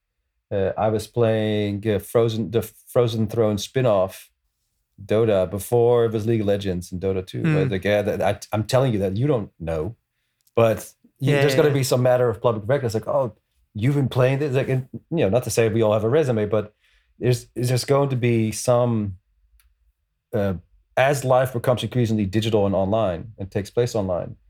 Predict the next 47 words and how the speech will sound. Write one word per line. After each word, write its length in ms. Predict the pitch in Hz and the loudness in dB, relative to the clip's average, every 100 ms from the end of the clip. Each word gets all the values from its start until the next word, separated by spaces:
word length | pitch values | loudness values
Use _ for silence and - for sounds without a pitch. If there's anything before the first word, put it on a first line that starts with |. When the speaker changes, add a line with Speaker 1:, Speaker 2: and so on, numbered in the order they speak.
| _ _ _ - | _ _ _ -4
Speaker 1:
there's 160 | 104 | -2
going 300 | - 120 120 | 2 2 2
to 100 | 110 | -2
be 460 | 98 107 101 95 - | -2 2 2 0 -2
a, 120 | 92 92 - | -6 -6 -6
a, 80 | 90 - _ _ _ 117 | -10 -10 _ _ _ -12
the 100 | 107 | -2
need 360 | 107 113 123 117 | 2 2 2 0
to 80 | 101 | 0
manifest 680 | 98 107 117 - 104 - - | 2 2 0 0 -2 -2 -2
things, 520 | 104 92 - - - 104 | 0 -2 -6 -16 -14 -8
uh, 260 | 87 80 78 - | -6 -6 -8 -10
with 160 | 95 95 | -10 -6
more, 580 | 95 95 92 85 87 92 _ _ | -4 0 0 -2 -6 -12 _ _
uh, 60 | 82 80 _ 101 | -16 -16 _ -6
history, 460 | 107 117 113 98 | -4 -2 -2 -2
more 160 | 95 98 | -2 0
background, 440 | 101 101 104 87 | 2 2 0 -2
but 180 | 95 80 | -4 -8
more 260 | 101 113 117 | -2 0 2
nuance, 600 | 110 101 90 101 - _ _ _ _ _ _ _ _ | 2 0 -2 -6 -16 _ _ _ _ _ _ _ _
you 100 | 95 | -6
know. 300 | 82 76 - - | -2 -4 -4 -4
And 100 | 104 | -2
Speaker 2:
I 40 | |
Speaker 1:
that, 40 | |
Speaker 2:
agree. 180 | 139 143 | -2 -4
Speaker 1:
and 140 | 127 107 | -4 -4
I 60 | |
think 180 | 104 104 | -4 -6
it's, 240 | 98 - | -6 -4
uh, 160 | 92 90 | -4 -4
Speaker 2:
Yeah. 120 | - - | -4 0
Speaker 1:
I 40 | |
mean, 120 | 127 | 2
that's, 320 | 147 156 - 139 | 2 0 -2 -2
I 100 | 139 | 0
think 180 | 165 | 2
that's 160 | 143 127 | 0 2
the 60 | 131 | 0
language 340 | 127 113 - | 2 0 -2
we 80 | 110 | -2
all 180 | 104 107 | 0 -2
speak 420 | - 127 - - | -4 -6 -6 -10
in 60 | 143 | -8
a 20 | |
sense, 500 | 131 135 147 - - | -6 -8 -8 -14 -20